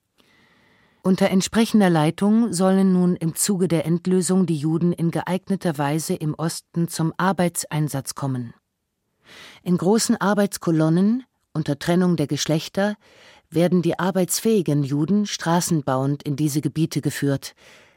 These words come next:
wobei zweifellos ein Großteil durch natürliche Verminderung ausfallen wird. Der allfällig endlich verbleibende Restbestand wird, da es sich bei diesem zweifellos um den widerstandsfähigsten Teil handelt,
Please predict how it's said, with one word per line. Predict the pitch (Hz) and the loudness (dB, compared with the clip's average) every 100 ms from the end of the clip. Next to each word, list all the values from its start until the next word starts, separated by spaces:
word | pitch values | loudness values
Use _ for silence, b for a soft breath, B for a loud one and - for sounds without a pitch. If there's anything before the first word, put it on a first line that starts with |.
| b _ | b _
wobei | 156 151 147 | -2 0 0
zweifellos | - - 151 - 147 156 175 | 0 0 0 0 0 2 0
ein | 151 151 | -2 -2
Großteil | 151 190 196 - 165 175 | 0 0 -2 -2 0 0
durch | 165 160 156 | -2 -4 -2
natürliche | 143 - 170 160 165 | -4 0 0 0 -2
Verminderung | 156 160 170 180 160 139 139 143 | -2 0 2 2 0 0 -2 -2
ausfallen | 135 160 160 - 139 120 117 | -2 -2 -2 -2 -2 -2 -2
wird. | 101 104 - - _ _ _ _ _ _ _ _ B B B B B _ | -4 -12 -16 -20 _ _ _ _ _ _ _ _ B B B B B _
Der | 175 202 | -4 0
allfällig | 220 - 196 208 214 - | 0 2 2 4 2 0
endlich | 175 180 - 175 | 0 0 2 -2
verbleibende | - 156 156 160 151 147 | 0 0 0 2 0 0
Restbestand | 202 - - - 139 - 135 202 185 | 0 -2 -6 -8 -6 -4 0 0 0
wird, | 147 175 175 - B B _ | 2 2 0 -8 B B _
da | - 143 | -2 -2
es | - | 0
sich | 180 - | -2 -2
bei | 147 | -2
diesem | 165 160 175 | -2 0 0
zweifellos | - 156 170 190 180 185 202 | 0 0 0 0 0 0 0
um | - 165 | -2 0
den | 147 139 | 0 -2
widerstandsfähigsten | 220 208 - 156 147 - 151 143 - - 151 | -2 -2 -2 -2 -2 -2 -2 -2 -4 -6 -6
Teil | - 151 147 | -2 -2 0
handelt, | 160 170 196 196 | 0 0 0 -4